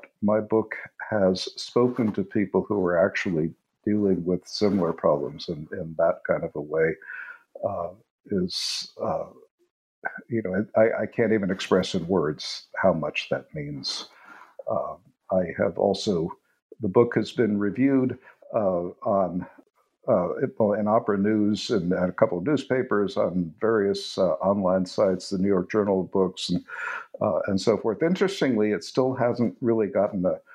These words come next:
review in a major academic journal. Uh, but, uh, as, as far as the public audience, uh, it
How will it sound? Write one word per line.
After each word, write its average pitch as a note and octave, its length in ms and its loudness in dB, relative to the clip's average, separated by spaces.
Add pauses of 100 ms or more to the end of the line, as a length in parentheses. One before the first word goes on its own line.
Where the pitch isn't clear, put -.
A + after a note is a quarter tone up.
(240)
review G#2+ 380 2
in F#2+ 80 2
a G2 60 -2
major F#2+ 380 2
academic E2+ 540 -2
journal. G#2 400 0 (400)
Uh, G#2 300 -2 (120)
but, G2+ 280 2 (240)
uh, F#2+ 300 2 (120)
as, F#2+ 320 2
as G2 140 -2
far G#2+ 520 0
as - 360 -8
the A2+ 80 -8 (120)
public B2 480 0
audience, G#2 760 0
uh, E2+ 320 2 (200)
it F#2 160 0